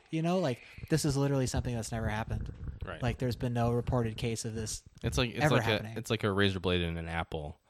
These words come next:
Speaker 2: or, you know, or someone poisoning Tootsie Rolls or some shit.
Speaker 1: Right.
Speaker 2: Who
Speaker 1: Which
Speaker 2: would,
Speaker 1: is
Speaker 2: who would do
Speaker 1: probably,
Speaker 2: No
Speaker 1: probably
Speaker 2: one would
Speaker 1: more
Speaker 2: do
Speaker 1: likely.
Speaker 2: that. Yeah, <laughs> yeah, right. That's more likely than people passing out
Speaker 1: Yeah.
Speaker 2: edibles just
Speaker 1: Yeah,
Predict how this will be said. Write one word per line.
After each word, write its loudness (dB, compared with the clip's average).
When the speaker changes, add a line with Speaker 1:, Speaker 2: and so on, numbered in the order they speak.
Speaker 2:
or, -2
you -6
know, -8
or -8
someone -4
poisoning -2
Tootsie -10
Rolls -8
or -10
some -14
shit. -10
Speaker 1:
Right. -4
Speaker 2:
Who 0
Speaker 1:
Which 6
Speaker 2:
would, 4
Speaker 1:
is -2
Speaker 2:
who 2
would 4
do 4
Speaker 1:
probably, 2
Speaker 2:
No -2
Speaker 1:
probably 8
Speaker 2:
one 4
would 8
Speaker 1:
more 6
Speaker 2:
do 6
Speaker 1:
likely. 4
Speaker 2:
that. -4
Yeah, -6
<laughs> 0
yeah, 0
right. 2
That's 2
more 4
likely 0
than -4
people 0
passing -2
out -4
Speaker 1:
Yeah. 2
Speaker 2:
edibles 0
just -2
Speaker 1:
Yeah, 4